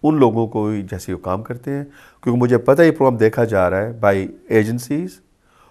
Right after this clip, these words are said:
और मुझे ये भी पता है कि जो आज का मेरा प्रोग्राम है, बड़ा इमोटिव है, इसलिए मैं सबसे पहले डिक्लेरेशन दे रहा हूँ कि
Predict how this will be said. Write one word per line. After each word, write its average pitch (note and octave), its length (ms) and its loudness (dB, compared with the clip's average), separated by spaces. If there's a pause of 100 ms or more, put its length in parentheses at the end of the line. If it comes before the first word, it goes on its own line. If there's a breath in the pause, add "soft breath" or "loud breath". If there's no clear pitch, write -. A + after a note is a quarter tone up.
(160)
और A2+ 100 0
मुझे A#2 160 -2
ये B2+ 80 4
भी G3+ 120 2
पता C3 320 2
है B2 220 0
कि B2+ 140 -8
जो A#2+ 180 2
आज A#2 140 8
का A2+ 80 -8
मेरा G#2 160 2
प्रोग्राम G#2+ 400 -2
है, A#2+ 80 -4
बड़ा G#2 200 -4
इमोटिव F#2+ 460 -6
है, C#3 100 0
इसलिए B2 240 -8
मैं A#2 80 -6
सबसे F3+ 420 0
पहले A2 340 -4 (540 soft breath)
डिक्लेरेशन C#3+ 500 2
दे C3 160 6
रहा A#2 100 4
हूँ A#2+ 320 -4 (580 soft breath)
कि A#2+ 60 2